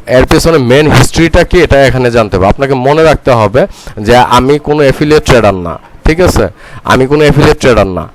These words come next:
যে আমি আপনাকে অ্যাট্রাকটিভ হয়ে আমি অনেক কিছু দেখাবো। আমি এখানে পাঁচ ডলার করে ট্রেড নিয়ে দেখাচ্ছি, আমি এখানে পাঁচশো ডলারের ট্রেডও নিয়ে দেখাতে পারি, আপনি believe it or not, কিন্তু আমি সেটা করব না, because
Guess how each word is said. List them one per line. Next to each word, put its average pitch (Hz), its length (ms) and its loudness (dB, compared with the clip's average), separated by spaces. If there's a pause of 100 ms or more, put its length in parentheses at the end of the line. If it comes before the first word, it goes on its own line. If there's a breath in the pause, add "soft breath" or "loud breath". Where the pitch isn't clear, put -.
(120)
যে 117 120 0
আমি 127 180 2
আপনাকে 139 400 0
অ্যাট্রাকটিভ 135 600 0
হয়ে 143 160 4
আমি 123 180 2
অনেক 123 180 0
কিছু 120 160 -4
দেখাবো। 107 280 2
আমি 113 180 2
এখানে 131 260 -2
পাঁচ 135 240 2
ডলার 127 280 2
করে 139 200 2
ট্রেড 131 240 -4
নিয়ে 139 160 0
দেখাচ্ছি, 120 340 -2
আমি 117 140 0
এখানে 127 160 -2
পাঁচশো 127 320 0
ডলারের 131 340 0
ট্রেডও 123 300 -2
নিয়ে 127 200 -2
দেখাতে 117 360 0
পারি, 98 160 0
আপনি 110 200 -2
believe 143 420 0 (200)
it 135 120 -4 (200)
or 117 80 2 (160)
not, 131 200 0 (580 loud breath)
কিন্তু 131 240 0
আমি 127 200 2
সেটা 135 240 0
করব 131 340 0
না, 107 100 0
because 123 460 0